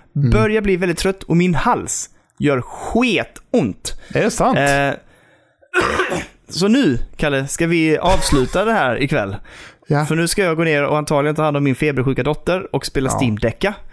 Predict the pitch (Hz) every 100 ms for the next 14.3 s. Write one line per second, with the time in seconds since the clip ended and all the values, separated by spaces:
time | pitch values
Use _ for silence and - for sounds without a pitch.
0 | - - _ 135 117 - 143 180 107 90
1 | - - - - - 135 160 160 170 170
2 | 170 165 - - 156 220 240 226 185 175
3 | 185 262 - - - 170 - 160 156 202
4 | - - - - - - - _ _ _
5 | - - 196 240 220 127 113 139 240 226
6 | - _ 214 143 156 135 139 143 139 156
7 | 147 143 185 196 165 117 - 247 123 -
8 | 151 113 92 175 - 285 - 302 - -
9 | - - _ - 196 - 220 - - 180
10 | 190 - _ _ - 180 185 135 147 151
11 | 156 143 127 - - - - 262 202 -
12 | 131 127 - 143 - - - - - 160
13 | 117 104 120 156 151 - 113 110 220 277
14 | 302 359